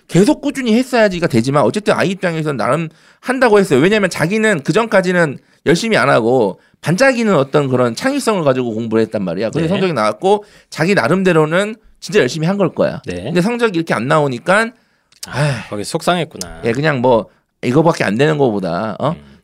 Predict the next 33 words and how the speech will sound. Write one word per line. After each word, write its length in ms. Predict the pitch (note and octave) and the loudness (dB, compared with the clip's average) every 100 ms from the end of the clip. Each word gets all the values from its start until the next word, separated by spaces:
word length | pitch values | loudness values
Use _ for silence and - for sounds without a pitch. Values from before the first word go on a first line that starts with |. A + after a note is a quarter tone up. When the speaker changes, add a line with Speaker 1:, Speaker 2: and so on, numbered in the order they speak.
| - | 0
Speaker 1:
내가 160 | C#3+ | 4
봤을 160 | F3+ F3+ | 4 2
땐 140 | E3+ | 0
좀 140 | D#3 C#3+ | 0 0
현실 300 | A3+ B3+ A#3+ | 0 0 -2
판단을 540 | - G#3 F#3 E3+ C#3+ - _ _ | -2 0 2 2 2 -2 _ _
빠르게, 680 | - B3 D#4+ D4 A#3+ A#2+ A#1+ _ _ - | 0 2 2 0 0 0 -2 _ _ -2
빠르게 320 | A3+ F4 A#3+ | 0 2 2
하고 200 | A3+ G#3 | 0 0
있는 160 | F#3 | -4
상황에서 420 | F3 E3+ D#3 C#3 A2 | -2 -2 -2 -2 -4
엄마가 560 | A#2+ A#2 C3 G3+ C4 _ _ _ | -2 -2 0 -2 -4 _ _ _
거기나 320 | - C#3+ E3 | -4 -2 0
가라고 340 | D3 B2 C3+ B2 | 0 0 0 0
했는데 400 | A#2+ A2 F#3 D#4+ | -4 -4 -2 -2
마침 340 | C4 - G3 | -6 -8 -4
생각해 240 | F3 E3+ F#3 | -2 -2 -2
보니까 480 | C3 B2 G3+ E4+ E4 _ _ _ | -6 -4 -2 -2 -4 _ _ _
'아니, 180 | - D#4+ | -6 -4
이 300 | A3+ D#3 - | -4 -6 -4
대학도 280 | G#3+ B3 A#3 | 2 2 0
좋은데 360 | F3 E3 F3+ E3 | -4 -4 -2 -2
내성적으로 500 | A#2 E3+ F#3 D#3+ C#3+ | -2 -2 -2 -4 -6
되네?' 360 | - G2 G3 C#4+ _ - - | -8 -4 -4 -6 _ -20 -20
Speaker 2:
음. 60 | - - | -20 -10
Speaker 1:
그럼 120 | G3 | -6
이렇게 160 | D3+ G3+ | -4 -4
된 200 | C3+ D#3+ | -2 -2
게 60 | |
아닌가, 260 | D3+ A#2 A#2+ | -4 -4 -8
좀 120 | - | -8
종합적으로. 840 | - A#2 A#2 G#2 F2+ C2 C#2 F#2 - | -6 -6 -6 -8 -8 -12 -16 -16 -14
Speaker 2:
네. 520 | E2 D#2 D2+ G#2 | -12 -14 -12 -8